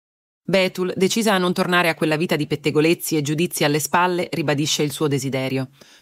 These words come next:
"Tutti parlano alle mie spalle", confessa con amarezza. In questo momento di incertezza, Cholak propone un piano audace. "Ci vedremo in Antalya o a Istanbul. Prenderemo un aereo e ci incontreremo altrove, lontano da Chukurova."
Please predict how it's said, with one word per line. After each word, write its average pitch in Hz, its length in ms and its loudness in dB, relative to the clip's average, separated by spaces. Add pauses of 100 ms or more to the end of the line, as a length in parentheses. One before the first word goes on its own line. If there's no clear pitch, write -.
"Tutti 214 280 2
parlano 151 360 0
alle 151 140 0
mie 151 120 -2
spalle", 143 540 0
confessa 151 460 -2
con 147 140 -2
amarezza. 139 580 -4 (360)
In 202 140 2
questo 226 220 2
momento 202 320 2
di 165 80 -2
incertezza, 175 720 -2
Cholak 185 400 2
propone 170 380 -2
un 156 80 -2
piano 151 260 0
audace. 139 600 0 (280)
"Ci - 140 0
vedremo 196 280 2
in 190 100 2
Antalya 202 520 2
o 175 80 4
a 165 60 4
Istanbul. 139 640 -2 (260)
Prenderemo 196 420 2
un 220 60 2
aereo 143 640 0
e 175 100 0
ci 196 140 0
incontreremo 180 520 0
altrove, 143 540 -2 (220)
lontano 165 420 2
da 165 100 0
Chukurova." 139 640 -2